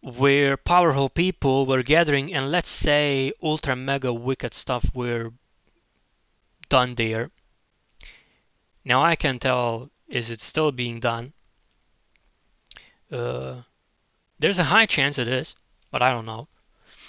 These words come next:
But, uh, that's what happens. And, and so far what I heard, uh, uh, people talking about that whole situation of these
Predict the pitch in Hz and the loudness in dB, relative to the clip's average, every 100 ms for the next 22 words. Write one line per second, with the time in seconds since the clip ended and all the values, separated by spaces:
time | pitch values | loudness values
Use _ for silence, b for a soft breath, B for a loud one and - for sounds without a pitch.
0 | B B B _ _ _ - 117 135 117 | B B B _ _ _ -20 -10 -6 -8
1 | - - 120 117 120 _ _ _ _ _ | -8 -8 -8 -10 -14 _ _ _ _ _
2 | _ _ _ _ _ _ _ _ _ _ | _ _ _ _ _ _ _ _ _ _
3 | _ _ _ _ _ _ _ _ _ _ | _ _ _ _ _ _ _ _ _ _
4 | _ 156 135 131 143 123 156 185 - 131 | _ -6 -4 -2 -2 0 2 0 -2 -12
5 | - - - 135 170 139 - 135 147 131 | -10 -10 -6 -6 -4 -4 0 0 0 0
6 | 127 - 123 120 135 135 123 - 120 - | 0 0 0 0 0 -2 -4 -2 -2 0
7 | 123 120 117 123 - 127 123 - 165 165 | -4 -2 -4 -6 -8 -6 -6 0 0 0
8 | 135 120 117 117 117 113 120 117 120 - | -2 0 0 -2 -4 -6 -6 -6 -6 -6
9 | 113 110 - 120 135 b b b b b | -4 -4 -6 -8 -14 b b b b b
10 | b b - 117 123 117 - - | b b -10 -8 -6 -4 -4 -4